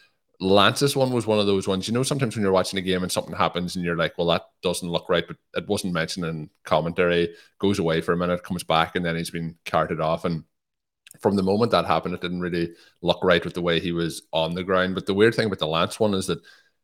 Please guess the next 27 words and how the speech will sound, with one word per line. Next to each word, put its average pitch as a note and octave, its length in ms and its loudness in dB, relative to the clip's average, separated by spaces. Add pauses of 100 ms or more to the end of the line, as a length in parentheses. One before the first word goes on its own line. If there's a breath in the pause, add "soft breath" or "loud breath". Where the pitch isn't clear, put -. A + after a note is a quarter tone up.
(320)
he F#2+ 160 0
doesn't A2 300 2
realize F2+ 320 2
himself E2 500 0
what G#2 100 -8
the G2+ 120 0
injury, G2 240 -2
tries F2 320 0
to F2 80 -6
get E2+ 100 -4
up, F2 220 -4
then E2+ 240 2
realizes E2 640 -4
the - 100 -14
situation E2 560 -6
that D#2+ 120 -6
they're E2 160 -2
in. E2+ 200 -2 (560 soft breath)
But F#2+ 80 -4
we A2 140 2
do A#2+ 160 2
see D3+ 160 -2
that G#2+ 240 4
kind G2 160 2
of, F2+ 200 -2
uh, E2+ 420 2 (840)
innocuous F2+ 720 0